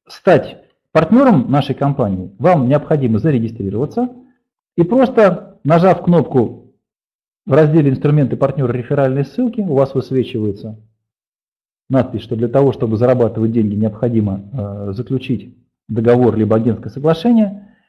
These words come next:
Если вы готовы это сделать, нажимаете "Да", "Подписать", у вас высвечивает сам договор. Вы можете его прочитать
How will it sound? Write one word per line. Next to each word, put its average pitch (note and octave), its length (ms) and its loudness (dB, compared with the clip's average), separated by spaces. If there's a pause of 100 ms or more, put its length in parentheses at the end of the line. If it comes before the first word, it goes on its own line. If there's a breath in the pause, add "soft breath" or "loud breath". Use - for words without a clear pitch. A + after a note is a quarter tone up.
(200)
Если F3+ 300 2
вы C3+ 200 4
готовы A2+ 520 2
это A2+ 140 -2
сделать, A3 500 -2
нажимаете C3+ 640 0
"Да", F3 440 0 (440)
"Подписать", G#3+ 520 -6 (380)
у C#3 80 0
вас G3 180 2
высвечивает D#3 540 0
сам C3+ 180 -2
договор. A2 480 -2
Вы D#3+ 120 0
можете G#3 300 2
его F#3+ 100 2
прочитать E3 640 -6